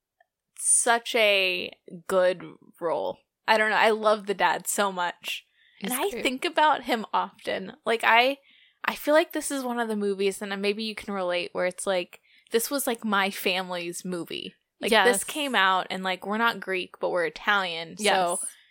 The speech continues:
Speaker 1: it's that, like, Italian-American, like, cultural thing.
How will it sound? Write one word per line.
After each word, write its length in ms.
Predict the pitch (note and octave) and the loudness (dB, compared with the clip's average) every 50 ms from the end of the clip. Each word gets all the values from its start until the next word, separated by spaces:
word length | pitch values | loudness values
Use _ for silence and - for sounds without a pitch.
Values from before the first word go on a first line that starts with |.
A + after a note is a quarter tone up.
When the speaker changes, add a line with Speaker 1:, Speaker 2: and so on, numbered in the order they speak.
| _ _ _ _ _ _ _ _ _ _ _ _ _ _ | _ _ _ _ _ _ _ _ _ _ _ _ _ _
Speaker 1:
it's 300 | - A3+ A3+ - - - | -4 -4 -2 -2 -6 -2
that, 220 | - G#3 G3 - | 0 0 2 2
like, 160 | - G3 F#3+ - | 0 -2 -4 -4
Italian-American, 1400 | F#3 - - - F#3+ F#3+ F#3 F3+ F3+ F3 F3 E3+ E3 E3 E3+ E3+ E3+ E3+ F3 - - F#3+ F3+ E3+ E3 F3 F#3 F#3 - _ _ _ _ - | -10 -10 -6 -4 -4 -4 -2 -4 -6 -6 -8 -6 -4 -2 -2 0 0 -2 -4 -6 -6 -6 -6 -6 -6 -10 -14 -16 -18 _ _ _ _ -2
like, 140 | A3 - | -2 -2
cultural 720 | - - - - G3 G3+ - - - F#3 E3+ D#3+ D#3 D#3 E3 | -2 -4 -4 -2 -2 -2 -6 -4 -2 -2 0 0 0 -2 -4
thing. 520 | - _ G3 E3+ - D#2 C2 - - - | -4 _ -2 -2 0 -2 -6 -10 -12 -20